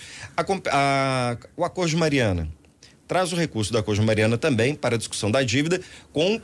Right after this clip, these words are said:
o compromisso de ser aplicado nos municípios que foram atingidos. Legal, legal. Resolve também. Vamos fazer um debate sobre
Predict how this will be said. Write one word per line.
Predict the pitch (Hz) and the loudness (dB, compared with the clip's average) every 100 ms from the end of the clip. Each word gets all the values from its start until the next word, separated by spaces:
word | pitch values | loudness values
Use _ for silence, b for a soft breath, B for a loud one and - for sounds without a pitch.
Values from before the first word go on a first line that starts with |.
| - | -6
o | 123 | -2
compromisso | 139 131 120 127 120 | -2 0 0 0 -2
de | - | -2
ser | 135 | -2
aplicado | 143 127 117 120 | -2 0 0 2
nos | 123 | 2
municípios | 135 127 - 98 - | 2 2 0 -4 -4
que | - | -2
foram | 131 | 0
atingidos. | 156 156 113 82 - - B B | 2 2 2 0 -4 -16 B B
Legal, | 101 123 156 | 0 2 2
legal. | 143 107 78 - - | 2 0 -2 -8 -8
Resolve | 95 98 - | -6 -4 -2
também. | 147 123 82 - B B B - | 0 0 0 -6 B B B -2
Vamos | 302 - | 0 2
fazer | 170 170 | 0 0
um | 170 | 0
debate | 123 135 156 - | 0 2 0 -2
sobre | 160 147 | -2 -2